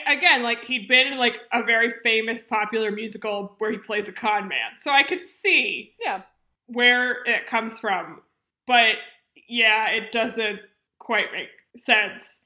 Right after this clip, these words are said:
Speaker 1: And The Producers is kind of, I mean, it's another musical that is, like, celebrating con men in America, but it's also, like, parodying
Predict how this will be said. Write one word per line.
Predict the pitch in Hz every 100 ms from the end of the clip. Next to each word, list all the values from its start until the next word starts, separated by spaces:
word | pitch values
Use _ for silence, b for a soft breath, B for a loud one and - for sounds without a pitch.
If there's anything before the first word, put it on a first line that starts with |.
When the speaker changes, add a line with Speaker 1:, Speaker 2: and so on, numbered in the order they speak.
| _
Speaker 1:
And | 240 247
The |
Producers | 240 277 262 277 262 277 247
is | 240
kind | - 226 208
of, | 202 196 - _ _ _ _ 247
I |
mean, | 254 233
it's | 240
another | 233 220 214 196 -
musical | 202 208 208 202 185 170 165 _ 190
that | - -
is, | 190 196
like, | 175 165 _ _ _ -
celebrating | - 233 202 185 185 160 127 139 208 226 _ _ _ _
con | - 196 170
men | 196 190
in | 190
America, | 190 185 196 180 -
but | 208
it's | 208 208
also, | 208 - 226 196
like, | 185 -
parodying | 196 185 165 127 113 113 202